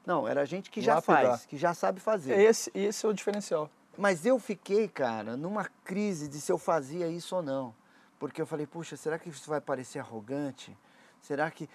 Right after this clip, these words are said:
Speaker 1: do tipo, poxa, por que que eu vou ensinar alguém que já sabe?" Sabe, eu, eu,
Speaker 2: É
Speaker 1: eu,
Speaker 2: muito delicado.
Speaker 1: eu fiquei com ver-, com vergonha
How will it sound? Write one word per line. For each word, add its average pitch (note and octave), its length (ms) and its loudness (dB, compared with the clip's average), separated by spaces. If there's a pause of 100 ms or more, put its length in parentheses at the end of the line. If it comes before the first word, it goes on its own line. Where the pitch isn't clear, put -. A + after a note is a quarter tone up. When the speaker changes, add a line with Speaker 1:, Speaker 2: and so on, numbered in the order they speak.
(160)
Speaker 1:
do B2 80 -14
tipo, - 260 -14
poxa, D3 320 -8
por C#3 160 -18
que D#3+ 140 -16
que - 80 -16
eu F3+ 60 -6
vou D#3+ 160 -10
ensinar D3+ 340 -10
alguém D3+ 300 -8
que D3+ 100 -20
já C#3 160 -10
sabe?" D3+ 300 -8 (180)
Sabe, F3+ 240 0
eu, - 240 -2
eu, E3 160 -2 (120)
Speaker 2:
É E3+ 40 4
Speaker 1:
eu, E3 60 2
Speaker 2:
muito C#3+ 160 -2
delicado. D#3 360 2
Speaker 1:
eu F#3 80 6
fiquei G#3 220 0
com A3+ 160 -8
ver-, A3 200 2 (260)
com A#3+ 120 -4
vergonha A#3 640 6